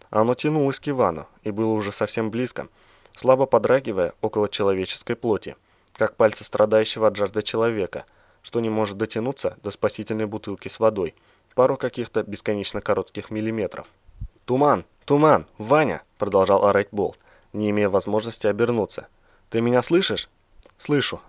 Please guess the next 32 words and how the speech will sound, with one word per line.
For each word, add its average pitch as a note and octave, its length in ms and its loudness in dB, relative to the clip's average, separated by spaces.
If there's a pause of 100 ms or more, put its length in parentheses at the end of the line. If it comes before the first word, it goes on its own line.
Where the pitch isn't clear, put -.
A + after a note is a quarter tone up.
(280)
выдохнул G2+ 440 -4
Березов, G2+ 440 0 (420)
сглатывая A#2+ 560 2
вдруг G#2+ 300 -4
ставшую A2 480 2
очень B2+ 260 -4
соленой F#2+ 400 0
слюну. G#2 340 -6 (540)
"Я A#2 180 4
в A#2+ 60 -2
норме". A2+ 320 0 (640)
Он G#2+ 160 -2
несколько G#2+ 400 -2
раз A2+ 320 0
медленно B2+ 380 -2
и A#2+ 160 -6
глубоко G#2 420 0
вдохнул G2 500 -4
и A2 100 -4
выдохнул, F#2+ 500 -8 (380)
заставляя G2 480 0
себя G2+ 340 -4 (340)
унять A#2 380 0
бьющее G#2 420 -6
тело F#2+ 280 -2
дрожь. G2 320 -4 (380)
"Там A2+ 160 0
позади A2 360 0
меня A#2 360 -2 (260)
что-то - 340 -2
есть". C3 340 -4 (520)
"Знаю", G#2+ 420 0